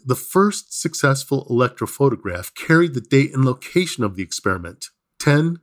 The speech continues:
twenty-two thirty-eight, Astoria. Electrophotography would also come to be called xerography,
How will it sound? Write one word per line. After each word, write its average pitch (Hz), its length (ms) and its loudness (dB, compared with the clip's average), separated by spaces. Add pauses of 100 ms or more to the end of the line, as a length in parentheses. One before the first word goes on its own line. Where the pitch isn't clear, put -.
(160)
twenty-two 127 720 0 (220)
thirty-eight, 131 540 4 (560)
Astoria. 101 680 -2 (500)
Electrophotography 151 880 2
would 110 120 2
also 139 280 2
come 127 240 -2
to 113 60 -10
be 110 100 -4
called 104 400 -2 (140)
xerography, 98 960 0